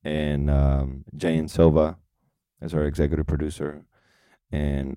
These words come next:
Alex Ulises is our other director. So us three are, like, the core, and then we have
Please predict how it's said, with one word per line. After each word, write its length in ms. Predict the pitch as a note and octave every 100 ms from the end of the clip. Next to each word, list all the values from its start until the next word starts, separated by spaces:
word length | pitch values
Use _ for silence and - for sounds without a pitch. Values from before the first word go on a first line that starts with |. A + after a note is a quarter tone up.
| _
Alex 320 | D2+ D2 C#2+ -
Ulises 760 | - D2+ C#2+ - - - - - _ _ _ _ _
is 300 | - - - -
our 220 | - E2 -
other 220 | - D2+
director. 520 | - - - - - -
So 520 | E2+ D#2+ D2+ D2 D#2+ - - -
us 200 | F2+ -
three 240 | D#2+ D#2
are, 160 | D#2 D#2
like, 180 | D#2 D2+
the 80 |
core, 360 | D2+ F#2+ G2+ G2+
and 140 | F#2
then 120 | D#2+ D#2
we 100 | D#2+
have 220 | D#2+